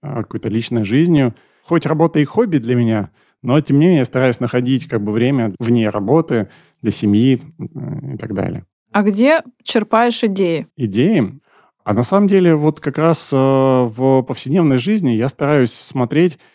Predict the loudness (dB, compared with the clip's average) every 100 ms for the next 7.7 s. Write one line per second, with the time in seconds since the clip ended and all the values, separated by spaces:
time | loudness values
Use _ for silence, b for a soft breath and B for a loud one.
0 | b -2 0 0 0 0 0 -2 -6 -4
1 | -2 -2 -2 -4 -4 0 2 2 0 0
2 | 0 2 0 0 0 0 0 -2 -4 -6
3 | -4 -4 -6 -10 -4 0 0 0 0 0
4 | 0 -2 0 0 0 -2 -2 -4 -6 -12
5 | -4 -2 -2 0 0 0 b b b -8
6 | -2 0 0 2 2 0 -6 -8 -8 -4
7 | -2 0 -2 -2 -2 -4 -16